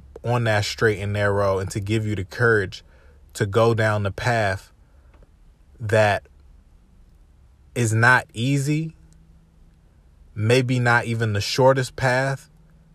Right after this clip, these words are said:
but it's the path that you'll gain the most knowledge for your future. Thank y'all so much for tuning in to Business Casual. Once again, I'm your host, Miles Brown.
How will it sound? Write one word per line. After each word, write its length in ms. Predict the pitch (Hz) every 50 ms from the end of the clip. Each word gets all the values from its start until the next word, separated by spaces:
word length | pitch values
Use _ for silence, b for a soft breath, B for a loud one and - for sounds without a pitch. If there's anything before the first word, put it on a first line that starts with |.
| _ _ -
but 160 | 113 113 110
it's 140 | 123 117 -
the 140 | - 107
path 520 | 98 - 123 120 120 120 120 120 110 - - - _ -
that 180 | 107 107 107 104
you'll 200 | 107 113 110 104
gain 340 | 101 110 110 110 110 107
the 80 | 104 101
most 320 | 101 104 104 107 107 -
knowledge 600 | 107 107 107 107 107 95 104 92 - - - - - - - -
for 200 | - - 113 104
your 200 | 101 101 98 92
future. 500 | - - 113 104 101 - - 110 107 - b b b b b b b b b b b b b b b _ _ -
Thank 240 | - 120 120 110 -
y'all 180 | 123 110 107 107
so 180 | - - 113
much 220 | 107 107 104 98 -
for 140 | - - 104
tuning 400 | - - 113 104 101 98 98 113
in 340 | 123 127 127 127 127 139 - -
to 80 | 107
Business 340 | 101 104 101 95 98 95 -
Casual. 540 | - 123 113 113 113 107 113 113 113 123 - _ _ _ _ _ _ _ _ _ _ -
Once 240 | - 107 104 101 -
again, 300 | 110 98 104 110 107 104
I'm 120 | 101 101 101
your 140 | 98 95
host, 240 | 101 104 104 98 -
Miles 300 | 107 101 95 95 95 95
Brown. 400 | 101 110 131 123 123 127 127 143